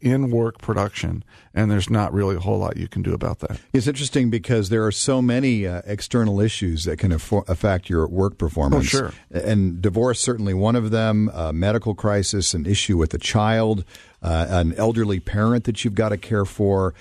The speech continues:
Speaker 2: um, you know, some kind of a, a financial issue outside of your, your work ish-, your work
Speaker 1: Sure.
Speaker 2: situation. And those, all of those factors are gonna, you know, impinge on that employee's performance. One thing you said earlier that I thought was interesting,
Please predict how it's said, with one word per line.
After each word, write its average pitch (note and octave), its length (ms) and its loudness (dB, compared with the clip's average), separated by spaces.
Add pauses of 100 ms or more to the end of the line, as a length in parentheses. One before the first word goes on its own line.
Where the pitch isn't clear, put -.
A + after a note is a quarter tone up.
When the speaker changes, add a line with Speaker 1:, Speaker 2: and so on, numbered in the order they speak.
(320)
Speaker 2:
um, D#2 500 0
you G2+ 100 2
know, E2+ 120 4
some A2 260 2
kind A2 300 2
of F2 120 0
a, E2 600 -2
a - 20 -6
financial A2 540 2
issue G#2 280 0
outside G#2 680 0
of A#2+ 160 2
your, A2+ 300 2
your A2 180 0
work A2 320 2
ish-, A2 240 0
your G#2+ 160 0
work G#2 160 2
Speaker 1:
Sure. B2 100 2
Speaker 2:
situation. A2 680 0 (480)
And A#2 500 2 (100)
those, C#3 400 0
all A3 400 0
of E3+ 140 -2
those A2+ 280 -2
factors G#2+ 640 -6 (100)
are A2 140 2
gonna, G#2+ 240 2 (320)
you G#2 140 2
know, F#2+ 120 4
impinge C3+ 600 2
on A2+ 200 2
that G2 300 0
employee's G2+ 500 0
performance. G#2+ 480 -2 (240)
One F#3 180 2
thing A3 120 2
you F3+ 80 2
said D#3+ 180 0
earlier D#3 260 0
that G#2+ 120 0
I G2+ 100 0
thought A#2+ 200 -2
was G2+ 140 0
interesting, A2+ 480 0